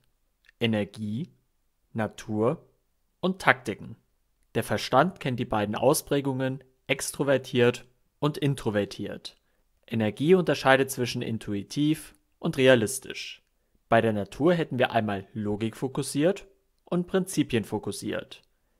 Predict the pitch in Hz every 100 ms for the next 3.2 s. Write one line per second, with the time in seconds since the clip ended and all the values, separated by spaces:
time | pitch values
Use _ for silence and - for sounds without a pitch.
0 | _ _ 107 101 - 165 - 175 165 151
1 | - - 139 135 131 123 - 123 123 123
2 | 120 120 - 107 - - 101 101 104 165
3 | 180